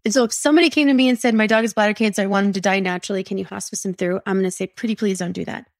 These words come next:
Pretty, pretty please don't do that." It's gonna be very, very difficult. But if somebody comes to me with a congestive heart failure and says,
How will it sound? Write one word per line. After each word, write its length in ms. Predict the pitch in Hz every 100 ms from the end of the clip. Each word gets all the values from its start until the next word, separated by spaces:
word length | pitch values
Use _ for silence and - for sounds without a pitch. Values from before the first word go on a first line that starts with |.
| _ -
Pretty, 220 | 240 214
pretty 180 | 202 185
please 240 | 202 196
don't 160 | - -
do 100 | -
that." 200 | - _ _ _ _ -
It's 120 | 208
gonna 120 | 220
be 140 | 202 190
very, 420 | 185 208 202 208
very 220 | 196 185
difficult. 440 | 185 180 - 185 - _ _ _
But 60 | 240
if 60 | 214
somebody 260 | 269 269
comes 300 | - 262 240
to 60 | 233
me 120 | 226
with 120 | 202
a 60 | 208
congestive 440 | 220 202 190 202
heart 240 | 233 320 339
failure 420 | 220 202 202 202
and 140 | 208 196
says, 380 | 202 185 180